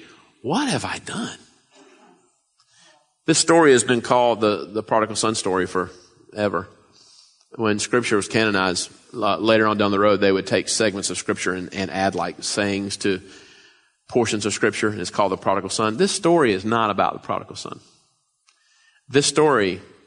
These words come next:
this, this glory cloud that's coming to Bridgeway to help a lot of people, this story is about the most amazing father figure I've ever heard of in my life.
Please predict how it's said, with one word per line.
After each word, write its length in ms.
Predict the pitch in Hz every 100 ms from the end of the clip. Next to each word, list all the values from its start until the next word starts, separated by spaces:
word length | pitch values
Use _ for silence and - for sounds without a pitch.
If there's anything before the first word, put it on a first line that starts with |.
| _ _ _ _ - _ _ _
this, 240 | 143 147
this 180 | 151 143
glory 400 | - 131 120 135
cloud 280 | 131 135 135
that's 120 | 107
coming 220 | - 127
to 40 | 120
Bridgeway 360 | 123 120 127
to 60 | 120
help 200 | 113 123
a 40 |
lot 200 | 117 117
of 60 | 110
people, 400 | 127 123 131 127
this 180 | 131 147
story 580 | - 147 147 107 95 98 - _ _ _ _ _ _ _ -
is 100 | 123
about 220 | 127 123
the 80 | 123
most 240 | 127 127
amazing 500 | 120 120 151 151 139
father 320 | 117 123 117
figure 300 | 104 110 101
I've 120 | 101 107
ever 240 | 139 156
heard 180 | 131 117
of 60 | 101
in 60 |
my 100 | 95
life. 300 | 92 92 98